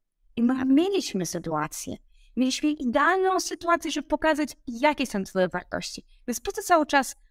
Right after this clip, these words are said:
mówić o wartościach, robić prezentacje o wartościach, pisać to, wiesz, na plakatach, które są wywieszane, em, w firmach wewnętrznie i zewnętrznie. A wtedy, kiedy jest ta sytuacja,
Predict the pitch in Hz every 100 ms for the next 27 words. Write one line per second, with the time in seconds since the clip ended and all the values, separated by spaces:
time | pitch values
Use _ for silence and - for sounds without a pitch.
0 | _ _ 220 254 277 247 208 202 190 180
1 | - 180 - 202 208 214 - 233 233 233
2 | 240 247 - 208 180 185 - 190 - 190
3 | - 247 226 233 226 - - 233 226 -
4 | _ - - 214 - 226 - 226 - 262
5 | 254 226 - 202 196 202 196 190 202 -
6 | 196 190 190 196 - - - 185 196 190
7 | 190 247 - 233 202 202 185 202 196 208
8 | 202 - 196 180 185 185 185 - 185 -
9 | _ - 208 285 285 269 233 220 262 381
10 | - - 214 196 - 190 170 170 - 104